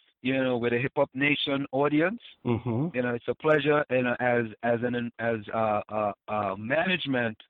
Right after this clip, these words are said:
Speaker 1: in management for Hip Hop Grub Spot, you know, to kind of tell people a little bit, you know, about, about private-public partnerships in the H B C Us.
Speaker 2: Mm-hmm.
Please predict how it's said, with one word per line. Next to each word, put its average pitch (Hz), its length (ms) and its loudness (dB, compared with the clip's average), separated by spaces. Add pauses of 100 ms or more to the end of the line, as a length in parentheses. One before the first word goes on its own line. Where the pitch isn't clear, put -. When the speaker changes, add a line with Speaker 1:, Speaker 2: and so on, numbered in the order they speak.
(280)
Speaker 1:
in 123 120 -2
management 143 680 0 (400)
for 127 80 -6
Hip 143 200 0
Hop 143 220 0
Grub 170 220 2 (100)
Spot, 117 240 -4 (460)
you 254 60 0
know, 233 140 2
to 226 80 2
kind 262 220 4
of 247 120 2
tell 233 200 6 (100)
people 208 280 4
a 175 80 6
little 190 200 4
bit, 156 240 2 (500)
you 160 140 4
know, 160 80 4
about, 135 260 2
about 139 340 4 (160)
private-public 170 760 2 (100)
partnerships 156 640 2 (140)
in 135 120 0
the 131 160 2
H 135 220 0
B 135 180 -4
C 139 80 -4 (140)
Us. 104 160 -6 (340)
Speaker 2:
Mm-hmm. 117 500 0